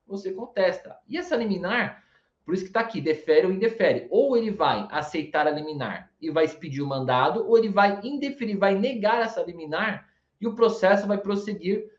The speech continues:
normalmente. E aí o advogado vai ter que recorrer dessa liminar que foi negada. Mas vocês veem que tem bastante coisa nesse meio tempo, né? Tem bastante coisa, não é uma coisa tão simples. E aqui a fundamentação dela, gente, pra vocês estarem sabendo, é no artigo cinquenta e nove, parágrafo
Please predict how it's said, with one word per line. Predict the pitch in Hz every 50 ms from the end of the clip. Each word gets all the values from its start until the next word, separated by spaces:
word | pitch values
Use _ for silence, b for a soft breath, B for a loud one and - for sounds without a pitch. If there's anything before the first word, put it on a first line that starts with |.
| _ _
normalmente. | - 175 175 180 190 214 233 233 220 208 202 202 208 220 220 208 190 165 160 156 151 147 - - - - 95
E | 127 165
aí | 175 156 123 113 120 147
o | 185
advogado | 208 202 233 202 - 156 151 151
vai | - -
ter | -
que | - _
recorrer | - 254 240 - 220 202 185 180
dessa | 190 - - - 185
liminar | 233 233 226 226 214 180 165 180 - -
que | _
foi | - 202 202 247 247 240 -
negada. | 208 220 233 - 208 175 151 127 - - _ b b b b b b
Mas | - 135 147 -
vocês | 208 190 180
veem | 185 208 202
que | - _ _ _ -
tem | 208 226 262 262 220 131 123 - _ _ _ _ _
bastante | 143 147 156 165 - - - 196 - - -
coisa | - 320 339 202 - 190 156
nesse | 160 160 - - - 180
meio | 165 170 190 196
tempo, | 196 - - 147 147 151 - - 135
né? | 135 143 156 - - -
Tem | 139 139
bastante | 143 147 147 180 196 202 -
coisa, | - 156 147 147 147
não | 147
é | 156
uma | 175 180 180
coisa | - 160 165 160 160
tão | 156 - 170 180 185 185
simples. | - - - 156 151 139 - 143 - - b b b b b b
E | -
aqui | - - - 240
a | 247
fundamentação | - 220 208 208 196 196 196 190 185 170 - - 165 147 131
dela, | 131 143 190 196 185
gente, | - 143 117 - -
pra | - 135
vocês | 131 131 135 127 127
estarem | - 127 123 117
sabendo, | - 110 104 101 120 151 170 131 131
é |
no | 135 143
artigo | 143 143 - - 156
cinquenta | - - 160 156 - 185 180 180
e | 151
nove, | 143 147 160 185 185 -
parágrafo | - - 147 147 151 147 143 139 - - 147